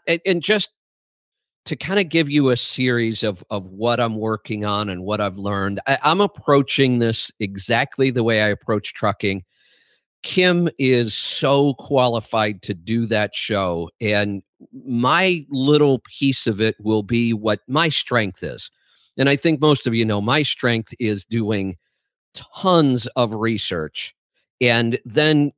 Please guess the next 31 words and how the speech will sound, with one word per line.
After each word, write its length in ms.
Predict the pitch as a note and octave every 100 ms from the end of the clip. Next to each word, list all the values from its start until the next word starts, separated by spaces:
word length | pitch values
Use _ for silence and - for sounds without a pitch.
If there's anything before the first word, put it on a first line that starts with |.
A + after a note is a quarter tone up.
| -
you 220 | D3+ D3
know, 120 | C#3
kind 220 | - F3
of 160 | F3 -
condensing 800 | - C#3+ A#2+ C#3 E3 - D#3+ D3
that 220 | C3 -
down 320 | B2+ A#2 A#2+
into 240 | A#2 A2+ G#2
something 520 | - A#2+ A#2+ A#2+ A2
that 180 | G#2+ G#2
makes 320 | G#2+ G2 -
sense 440 | - A2+ A2 -
and 140 | G#2 G2
people 320 | - G#2 A2
can 200 | - G#2
understand. 720 | G2+ F2 E2 - F2 B1+ A1 _ _ - - -
And 140 | C3+
that's 240 | E3+ -
the 100 | -
part 460 | D3 - C#3+ C3+ C3
of 180 | B2+ G#2
the 80 | A2+
show 340 | - B2+ A#2
I 120 | A2 A2+
want 200 | A2+ A2
to 60 |
play 320 | - - G#2 G#2
on, 200 | G2+ G2+
on 180 | G#2+ G2+
Destination 720 | G#2 F#2+ - F#2+ F#2+ - E2+
Health 360 | E2+ D2 -